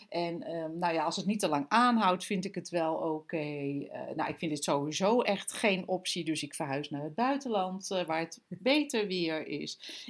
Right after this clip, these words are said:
Speaker 1: En zo hebben we weer een eindeloos iets om, eh,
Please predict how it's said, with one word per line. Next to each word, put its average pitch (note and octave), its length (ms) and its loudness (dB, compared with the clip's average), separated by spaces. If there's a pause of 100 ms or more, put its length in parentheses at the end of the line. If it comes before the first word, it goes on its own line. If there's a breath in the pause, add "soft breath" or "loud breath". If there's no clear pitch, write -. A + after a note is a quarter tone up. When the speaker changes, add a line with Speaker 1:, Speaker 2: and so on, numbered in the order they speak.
Speaker 1:
En B3+ 200 4
zo C4 340 4
hebben A3+ 300 -2
we A3 120 -4
weer G3+ 220 -2
een F#3 160 -8
eindeloos F3 1080 -4 (240)
iets - 480 -4 (340 loud breath)
om, E3 360 -4
eh, D3 440 -6